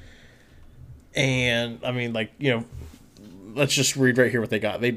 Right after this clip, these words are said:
updated this article four days ago. Levis completed sixty-five percent of his passes in twenty twenty-two, with two thousand four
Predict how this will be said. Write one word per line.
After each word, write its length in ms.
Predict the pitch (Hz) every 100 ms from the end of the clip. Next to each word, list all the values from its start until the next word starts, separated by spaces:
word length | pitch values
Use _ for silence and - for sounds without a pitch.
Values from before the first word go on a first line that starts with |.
| -
updated 300 | 131 - 123
this 120 | 113 120
article 300 | 113 117 113
four 280 | - 131
days 220 | 110 107 98
ago. 220 | 92 92 - - - - - -
Levis 240 | 156 165
completed 300 | 160 160 135
sixty-five 640 | - 151 151 151 135 135
percent 260 | 135 - 127
of 40 |
his 100 | 123
passes 420 | - 120 110 113 110
in 100 | 104
twenty 320 | - 107 110
twenty-two, 580 | - 110 123 101 98 - - - -
with 140 | 151 -
two 160 | 151
thousand 300 | 160 151 135
four 360 | 131 - 139 -